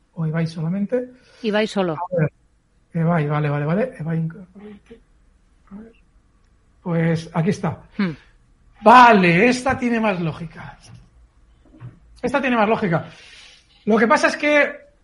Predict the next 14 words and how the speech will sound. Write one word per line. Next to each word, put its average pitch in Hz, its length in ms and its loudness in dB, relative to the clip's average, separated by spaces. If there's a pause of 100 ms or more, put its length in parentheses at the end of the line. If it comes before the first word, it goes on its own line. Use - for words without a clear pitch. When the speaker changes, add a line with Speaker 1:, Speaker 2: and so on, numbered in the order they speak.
(140)
Speaker 1:
esta 254 220 -2
tiene 247 160 2
un 214 120 2
problemón. 160 460 4
Lo 170 60 2
hemos 254 200 0
explicado 240 460 2
en 202 100 2
otros 208 280 0
valores. 151 480 -2
Miren, 175 220 0
cuando 180 240 0
una 349 100 -4
estructura 220 840 0